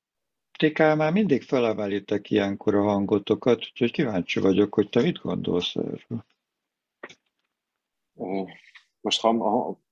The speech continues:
Speaker 2: ha, ha konkrétan a, a irodalomtörténész megnyilatkozására, kis zsidó lapocska?
Speaker 1: Nem, nem, nem, nem a megnyilatkozására, tehát
Speaker 2: De
Speaker 1: te-, te-, soha nem ez a probléma.
Speaker 2: Úgy általában erről.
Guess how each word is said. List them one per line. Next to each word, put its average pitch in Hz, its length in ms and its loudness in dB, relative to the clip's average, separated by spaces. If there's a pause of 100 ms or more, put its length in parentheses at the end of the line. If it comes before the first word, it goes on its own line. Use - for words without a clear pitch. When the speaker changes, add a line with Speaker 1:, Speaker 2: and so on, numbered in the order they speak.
(300)
Speaker 2:
ha, 92 200 -6
ha 110 140 -2
konkrétan 123 560 4
a, 107 160 6 (580)
a 90 60 -4 (440)
irodalomtörténész 113 1080 2 (840)
megnyilatkozására, 101 1040 2
kis 92 160 -4
zsidó 104 220 0
lapocska? 92 640 -2 (280)
Speaker 1:
Nem, 254 420 6
nem, 165 200 -2
nem, 156 200 -4
nem 220 180 -2
a 135 40 0
megnyilatkozására, 147 1160 -2
tehát 151 180 2
Speaker 2:
De - 160 -2 (280)
Speaker 1:
te-, - 220 -8
te-, 220 140 4
soha 240 200 6
nem 165 160 4
ez 151 140 4
a 151 80 4
probléma. 131 400 2
Speaker 2:
Úgy 139 60 8
általában 123 460 6
erről. 95 340 0